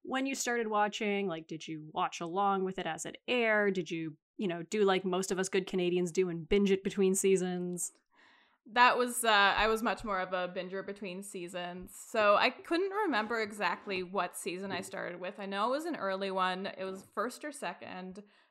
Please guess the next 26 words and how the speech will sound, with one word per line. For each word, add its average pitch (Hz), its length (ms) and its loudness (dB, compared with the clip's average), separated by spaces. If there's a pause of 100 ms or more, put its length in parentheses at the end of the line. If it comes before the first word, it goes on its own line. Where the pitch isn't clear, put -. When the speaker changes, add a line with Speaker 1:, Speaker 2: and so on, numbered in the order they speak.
(120)
Speaker 2:
But, 185 240 -2
uh, 180 280 2
my 202 100 -2
best 214 260 -4
friend 233 220 -2
Q 202 380 -4
had 196 320 0
been 202 160 -6
watching 180 340 -2
it 175 240 -4
and 175 140 -10
just, - 160 -14
like, 170 180 -12
said, 175 360 -6
like, 175 260 -14
"Oh, 208 160 4
I 196 100 2
think 202 220 -8
you'd 202 160 -6
like 180 240 -4
this." 180 420 -4 (120)
And 180 560 -4
we 185 160 -6
immediately 185 840 -4
binged, 180 360 -6
like, 170 200 -6